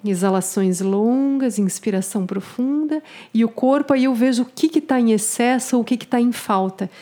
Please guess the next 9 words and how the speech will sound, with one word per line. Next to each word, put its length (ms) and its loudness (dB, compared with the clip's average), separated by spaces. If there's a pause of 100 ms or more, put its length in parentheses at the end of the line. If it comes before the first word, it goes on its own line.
(140)
Sempre 560 2
se, 280 0 (320)
isso 480 0
no, 200 4
na 240 4
yoga 400 2
se 160 -2
chama 520 2
Stiran 680 0